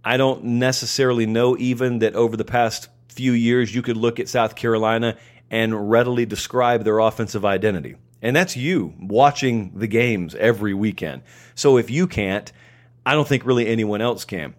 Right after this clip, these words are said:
That's the first thing. Like, pick a lane. What is South Carolina football? And offensively, specifically, what is Carolina football? Now, the follow-up to that is, what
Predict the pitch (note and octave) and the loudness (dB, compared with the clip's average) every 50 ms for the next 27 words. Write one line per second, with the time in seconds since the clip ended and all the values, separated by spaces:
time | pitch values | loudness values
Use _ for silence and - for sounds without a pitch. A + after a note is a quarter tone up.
0 | _ _ _ _ _ _ _ _ _ _ _ _ _ _ _ - C#3 E3 D#3+ - | _ _ _ _ _ _ _ _ _ _ _ _ _ _ _ 0 2 2 0 -2
1 | - A#2 - - D3+ D3 B2 - - - E2 C2 A#1 - - _ _ _ - G1+ | -6 -6 -2 0 0 0 0 -2 -6 -12 -12 -12 -14 -16 -20 _ _ _ -20 -20
2 | - _ - - G#3 A3 - G#2+ F2 D#2 G2+ C3 D3+ A2+ D2 D2 F2 A2+ C3+ C#3 | -20 _ 0 2 2 4 4 0 -2 0 0 0 0 0 -2 -2 0 2 4 4
3 | C3 B2+ A#2+ - - C3 A#2 G#2+ - - A#2+ A#2 G#2+ F#2+ F2+ E2+ - A2+ G2+ - | 4 4 2 2 2 2 2 0 0 -2 -2 0 0 0 -2 -2 0 -2 0 0
4 | - D#2+ D2 C#2+ - - - - _ - - A2 G#2+ G2+ - - E3 E3+ - - | -2 -4 -4 -6 -10 -14 -20 -20 _ -8 -4 -2 -2 -2 0 0 0 0 0 -4
5 | F#2 C#2+ C2+ B1 - - - A#2 - - D3 - - - G2 F#2 G#2+ B2+ A#2+ A2+ | -10 -10 -10 -12 -10 -8 -8 -4 -2 -2 -2 -2 -4 -6 -6 -2 0 2 2 0
6 | G2+ - - B2 A#2 G#2+ G#2 F#2 F2 - - C3 G2 - F#2+ C#2 C#2 - - - | 0 -2 -2 0 0 2 0 -2 -2 0 -2 -2 0 -2 -4 -6 -6 -8 -16 -20
7 | - - B2+ B2+ A#2+ A2+ - - _ _ - D#3 F3+ G#3+ G3 C3+ G#2 F#2 - F#2 | -12 -6 -2 -2 -2 -2 -4 -8 _ _ 2 4 4 4 4 4 2 2 0 -4
8 | E2 E2 D#2+ D#2+ E2 E2+ G#2+ C#3 C#3 - _ _ _ _ _ _ _ _ _ _ | -4 -4 -4 -2 -2 -2 -2 -2 -4 -6 _ _ _ _ _ _ _ _ _ _
9 | _ - - - - - - - - E2 - E2+ E2 F#2+ A#2 A#2+ A#2+ A#2+ - | _ -20 -20 -20 -20 -20 -20 -20 -20 -20 -18 -14 -8 -2 0 0 0 -2 -4